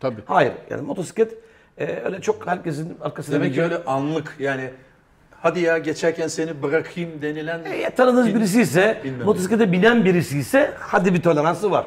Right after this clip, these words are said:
Speaker 3: Hmm.
Speaker 2: Ama hiç bilmeyen birisine "Gel işte bilmem ne, e, teyze, bilmem ne abla, gel bilmem ne abi." Hayır. O kadar ucuz değil.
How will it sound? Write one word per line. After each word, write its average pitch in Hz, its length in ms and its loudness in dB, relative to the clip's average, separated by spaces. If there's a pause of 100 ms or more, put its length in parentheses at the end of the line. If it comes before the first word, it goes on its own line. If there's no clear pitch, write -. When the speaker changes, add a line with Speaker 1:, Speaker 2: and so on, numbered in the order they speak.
Speaker 3:
Hmm. 110 80 -14 (260)
Speaker 2:
Ama 143 200 0
hiç 165 240 -10
bilmeyen 175 340 0
birisine 139 240 -6
"Gel 175 200 2
işte 160 220 -4
bilmem 156 260 -2
ne, 175 180 0 (240)
e, 123 360 -6
teyze, 135 360 0
bilmem 143 220 -2
ne 165 40 -2
abla, 131 260 0
gel 151 220 4 (340)
bilmem 151 280 2
ne 175 40 4
abi." 139 300 2
Hayır. 139 300 2 (420)
O - 60 -4
kadar 170 220 0
ucuz 143 320 -4
değil. 110 140 -12